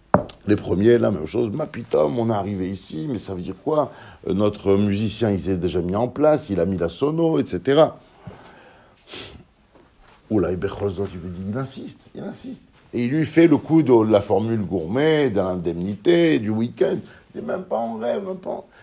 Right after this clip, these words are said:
Et il insiste, il insiste. Au bout de, au bout de quelques minutes de,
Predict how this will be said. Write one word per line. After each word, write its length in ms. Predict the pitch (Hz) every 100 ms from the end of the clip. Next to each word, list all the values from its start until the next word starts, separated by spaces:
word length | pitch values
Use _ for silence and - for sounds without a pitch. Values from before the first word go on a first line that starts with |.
| - -
Et 140 | 202
il 60 | 208
insiste, 440 | 156 - 170 139
il 80 | 131
insiste. 500 | 107 - 156 160 -
Au 160 | 135 139
bout 200 | 131 139
de, 340 | 107 104 95 - - - - - -
au 80 | 139
bout 160 | 131
de 140 | 143 113
quelques 360 | 117 139 -
minutes 600 | 113 107 123 147 - - - - - _
de, 500 | 80 78 85 90 82